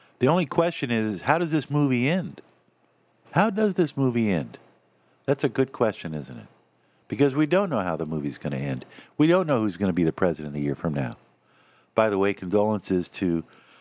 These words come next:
Donald Trump and his family for the loss of his sister. That's very sad. But here we are. We're at the, at the precipice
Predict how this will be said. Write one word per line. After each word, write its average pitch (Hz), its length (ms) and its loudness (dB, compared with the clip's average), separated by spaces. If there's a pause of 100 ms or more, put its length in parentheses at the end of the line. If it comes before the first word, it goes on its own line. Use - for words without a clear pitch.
(140)
Donald 95 280 2
Trump 101 280 0
and 90 80 -6
his 82 100 -6
family 104 380 0
for - 100 -6
the 80 60 -2
loss 85 300 0
of 78 60 -8
his 73 120 -6
sister. - 480 -4 (1800)
That's - 200 -8
very 82 220 0
sad. 76 420 -2 (1080)
But 95 300 0 (460)
here 127 200 4
we 156 140 4
are. 180 360 2 (180)
We're 107 340 2
at 110 240 0
the, 98 260 0
at 104 140 0
the - 80 2
precipice 156 800 -2